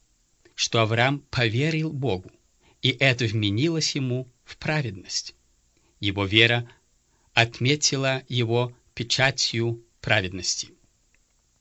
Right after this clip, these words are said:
Авраам, которого учили, как строить жертвенники,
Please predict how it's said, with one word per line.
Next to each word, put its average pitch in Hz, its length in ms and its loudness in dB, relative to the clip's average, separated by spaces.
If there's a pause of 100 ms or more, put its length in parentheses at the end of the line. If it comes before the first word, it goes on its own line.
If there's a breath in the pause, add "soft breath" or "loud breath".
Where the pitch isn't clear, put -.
(360)
Авраам, 127 580 0
которого 104 500 -2
учили, 113 600 -2 (420 loud breath)
как 117 160 2
строить - 560 0
жертвенники, 120 880 -2